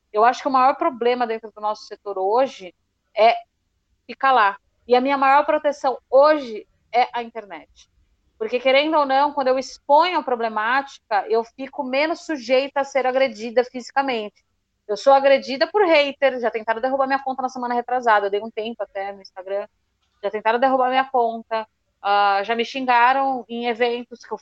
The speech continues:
fui. Então, assim, isso me incomodava muito no começo, hoje não me abala mais, porque eu acho que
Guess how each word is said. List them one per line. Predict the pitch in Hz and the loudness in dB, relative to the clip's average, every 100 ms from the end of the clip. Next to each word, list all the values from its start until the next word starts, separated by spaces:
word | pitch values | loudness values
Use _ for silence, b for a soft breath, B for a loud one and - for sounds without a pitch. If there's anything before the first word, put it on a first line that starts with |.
| _ | _
fui. | 226 233 233 233 _ _ _ _ _ | -4 -2 -2 -6 _ _ _ _ _
Então, | 214 240 | 0 4
assim, | 247 240 285 233 190 _ _ _ _ _ _ _ _ _ _ _ _ _ _ | 4 2 -4 -6 -10 _ _ _ _ _ _ _ _ _ _ _ _ _ _
isso | 294 294 339 | -8 -2 0
me | 311 | 0
incomodava | 311 320 311 269 277 285 311 | 2 2 2 4 4 4 2
muito | 285 294 320 - | 0 -2 -4 -6
no | 311 302 | -8 -6
começo, | - 349 277 269 269 - | -6 -4 0 0 0 0
hoje | 254 269 | 2 2
não | 277 | 0
me | 285 | 0
abala | 285 254 247 | 2 2 2
mais, | 226 208 220 | 0 -2 -4
porque | - 220 - | -8 -20 -6
eu | 208 | 0
acho | 202 208 | 0 -2
que | - | -12